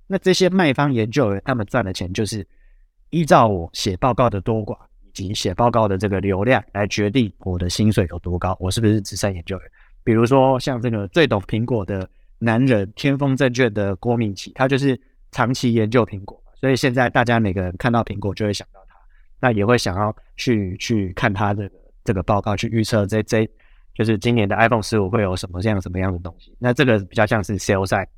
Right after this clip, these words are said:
分析师。那 buy side 分析师他就是买方的，所以买方顾名思义就是我写报告只是一个附加的，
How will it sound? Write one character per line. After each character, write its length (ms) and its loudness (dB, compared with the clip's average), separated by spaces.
分 140 -2
析 120 -4
师。 220 -10
那 160 2
buy 160 4
side 200 0
分 120 -2
析 140 -6
师 240 -6
他 140 -2
就 100 0
是 120 0
买 140 -6
方 220 0
的， 100 -6
所 180 4
以 220 6
买 180 2
方 240 0
顾 140 0
名 180 -4
思 160 -6
义 160 0
就 120 -2
是 200 -2
我 300 -4
写 220 0
报 160 4
告 180 2
只 100 -14
是 140 -6
一 100 0
个 120 -4
附 240 -6
加 260 -4
的， 80 -12